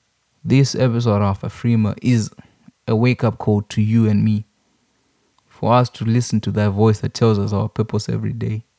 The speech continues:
That little voice within you, that little voice within me, the little voice of God that speaks every single day and tells us we could be more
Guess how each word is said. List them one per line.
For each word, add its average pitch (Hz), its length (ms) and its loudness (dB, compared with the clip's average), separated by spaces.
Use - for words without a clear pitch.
That 110 120 2
little 120 280 0
voice 120 320 -4
within 117 340 0
you, 104 140 0
that 104 180 -2
little 107 240 0
voice 110 300 0
within 107 340 2
me, 104 240 0
the 104 100 -4
little 110 220 2
voice 104 260 0
of 107 160 -2
God 104 260 2
that 104 120 -2
speaks - 320 -6
every 107 220 -2
single 107 300 -2
day 110 160 -2
and 107 140 0
tells 107 300 0
us 110 260 -6
we 113 120 0
could 107 220 0
be 107 100 0
more 104 300 0